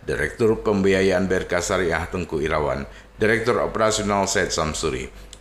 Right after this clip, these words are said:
Direktur Kepatuhan dan Manajemen Risiko B R K Syariah Fajar Restu Febriansa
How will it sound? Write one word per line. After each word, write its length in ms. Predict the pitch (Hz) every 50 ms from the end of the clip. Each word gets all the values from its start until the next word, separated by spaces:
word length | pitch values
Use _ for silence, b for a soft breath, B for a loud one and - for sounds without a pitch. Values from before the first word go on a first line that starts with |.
| -
Direktur 480 | - - 82 90 87 - - 85 82 85
Kepatuhan 560 | - 87 90 - - 92 87 90 92 90 87
dan 160 | 82 80 82
Manajemen 480 | 85 90 104 107 107 120 107 107 104 95
Risiko 480 | 101 104 98 - 151 - - - 139
B 160 | 127 110 120 117
R 160 | 113 107 -
K 160 | 104 101 104
Syariah 400 | - 110 98 95 90 76 73 76 - B B B B B
Fajar 400 | - 113 113 - - 80 69 69
Restu 480 | 73 82 80 - - - - 73 69 65
Febriansa 720 | - 65 65 65 76 87 92 92 95 - - 85 - -